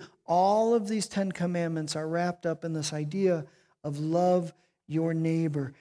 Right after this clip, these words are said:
And then he goes on, he says, "In this one command, love your neighbor as yourself. Love does no harm to the neighbor.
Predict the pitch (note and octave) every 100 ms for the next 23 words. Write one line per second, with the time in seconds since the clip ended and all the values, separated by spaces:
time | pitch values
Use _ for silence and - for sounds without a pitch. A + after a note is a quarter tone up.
0 | _ - F3 G3+ B3+ C#4 C4+ A#3+ F3 F3
1 | F3 D3+ D3 D3+ F3+ E3 E3+ E3 D3+ -
2 | - - _ _ - A#3 C4 C#4 B3 C4+
3 | C4+ G3+ F#3+ G#3 A#3 B3 - A#3+ G3 D#3
4 | C#3+ C#3+ D#3 D3+ _ _ _ _ _ D#3
5 | E3 F3 G#3 A3 A#3+ B3 A3 G3 F#3+ F#3
6 | - D#3 E3+ D#3 F3+ F3 - D#3+ C#3+ -
7 | - _ _ _ _ - D#3+ F3+ G#3 A#3+
8 | B3+ A3 - D3 E3 D#3 E3 F3 D3 -
9 | G#3 A3+ C4 C4+ C4 A#3+ D#3+ C#3+ C#3+